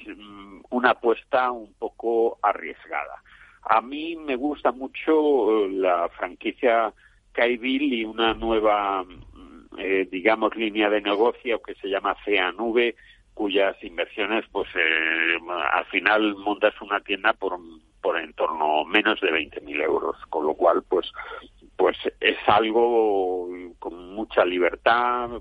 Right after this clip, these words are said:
buen posicionamiento. A mí me gusta esa línea. Y luego en belleza, a mí, eh,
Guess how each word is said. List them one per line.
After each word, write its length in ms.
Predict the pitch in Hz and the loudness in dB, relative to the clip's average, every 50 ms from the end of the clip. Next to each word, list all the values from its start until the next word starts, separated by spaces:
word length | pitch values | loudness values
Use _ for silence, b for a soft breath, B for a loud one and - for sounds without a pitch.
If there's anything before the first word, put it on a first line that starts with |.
| - _ | -14 _
buen 180 | 98 95 92 | -14 -14 -14
posicionamiento. 1080 | - 92 90 - - - - - - - 76 76 - 98 113 113 110 - 123 113 104 - - - | -14 -16 -16 -16 -16 -20 -20 -18 -16 -12 -12 -12 -6 -4 -4 -4 -2 0 2 2 2 0 -4 -4
A 140 | 92 - | -4 -4
mí 140 | 104 117 120 | -2 -2 -2
me 120 | 104 85 78 | -2 -2 -2
gusta 360 | - - - - - 85 76 | -2 -4 -6 -6 -4 -4 -4
esa 200 | - - - - | -4 -4 -4 -4
línea. 380 | - - - - - - - - B B B B B B B B | -2 -2 -2 -4 -4 -6 -8 -8 B B B B B B B B
Y 140 | 165 151 156 | 4 4 6
luego 320 | 165 170 175 165 165 156 | 4 2 2 0 -2 -8
en 100 | 139 135 | -8 -10
belleza, 420 | - - - 147 147 147 - 160 | -12 -8 -6 -6 -6 -6 -6 -8
a 40 | 147 | -8
mí, 200 | 135 135 135 143 - _ - - _ _ _ _ _ _ _ - _ _ _ _ _ _ _ - - | -8 -12 -18 -18 -18 _ -20 -20 _ _ _ _ _ _ _ -20 _ _ _ _ _ _ _ -12 -8
eh, 420 | 123 110 101 104 92 98 104 | -6 -4 -2 -2 -2 -2 -4